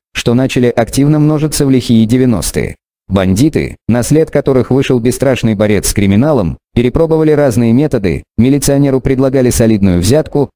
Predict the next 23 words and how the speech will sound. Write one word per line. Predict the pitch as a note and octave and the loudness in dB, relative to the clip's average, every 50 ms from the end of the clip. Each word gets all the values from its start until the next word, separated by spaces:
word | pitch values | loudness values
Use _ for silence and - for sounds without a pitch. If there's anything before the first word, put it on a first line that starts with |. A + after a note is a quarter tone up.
| _ - | _ -4
а | G#2+ G#2+ | -4 -2
получив | - A2 A2+ A2 - A2 F#2 - | 0 0 0 0 0 -2 -2 -2
отказ, | E2+ D#2+ - - D#3+ E3 D#3 - - _ _ G2 | -4 -4 -2 -2 -2 -2 -2 -6 -10 _ _ -4
долго | A2 A#2+ C3 C#3 C3 C#3 | -2 0 0 0 0 0
запугивали. | B2+ D3 C#3 - A#2 E2 D#2+ C#2+ A1+ A#1 - - - - _ _ _ _ _ - | 0 -2 -2 -2 -2 -2 -2 -2 -4 -4 -6 -8 -10 -12 _ _ _ _ _ -2
Но | G2+ A#2+ B2+ | 0 0 2
Рафик | C#3 C#3 B2+ - A#2+ - | 2 2 0 0 -2 -2
остался | A2+ G#2+ - A#2+ A2+ G2+ - A2+ | -2 -2 0 0 -2 0 0 0
непреклонен | G2 G2+ F#2+ - G2+ F#2 - B2 D#3 E3 D3+ C3+ A2+ - - _ - | 0 0 0 -2 -4 -2 0 0 2 2 2 0 0 -2 -4 _ -4
и | A2+ - | -4 -2
продолжил | G#2 G#2 F#2+ G#2+ A#2 A#2 G#2+ B2 B2 A2 | 0 -2 0 0 0 0 2 0 0 0
сбор | G2 G2+ B2 C3+ C#3 C3+ | 0 0 0 0 0 0
доказательств | D3 C3+ - B2 A2 C3 C3+ - C#3 C3+ - - - C3 | -2 -2 -2 -2 0 0 0 0 0 -2 -2 -2 -2 -2
их | G#2+ - | -2 -2
преступлений. | - G#2+ G#2+ - - G#2+ - G2 E2+ D2 D2 C2 - - - _ _ _ _ _ _ - | -2 -2 -2 -2 -2 -2 -2 -2 -2 0 -2 -2 -4 -6 -8 _ _ _ _ _ _ -2
Перспектива | A#2+ A2+ - - B2+ - - D#3 D#3 D3 C#3+ | -2 -2 -2 -2 -4 -2 0 0 0 2 0
оказаться | C#3 - C#3 C3 D3 D3 C3 - C#3 | 0 0 0 0 0 0 0 0 0
за | B2 C3 | 0 0
решёткой | C3+ C#3 C3+ - C#3+ A#2+ G2+ - A2 G2+ | 0 -2 -2 0 -2 -2 -2 -2 -2 0
матёрых | G#2 G#2+ - B2 A2+ G#2 G2 - | 0 0 0 0 0 0 0 -2
преступников | - A2 G#2 - - A#2+ - G#2 G2 - F#2+ E2+ - | -2 -2 -2 -2 -2 -2 0 0 0 0 -2 -2 0
не | G2 F#2+ G#2+ | 0 0 0
радовала, | C#3+ E3 C#3+ A#2+ G2 F2 D#2+ D2 - | 0 0 0 -2 -2 -2 -2 -2 -2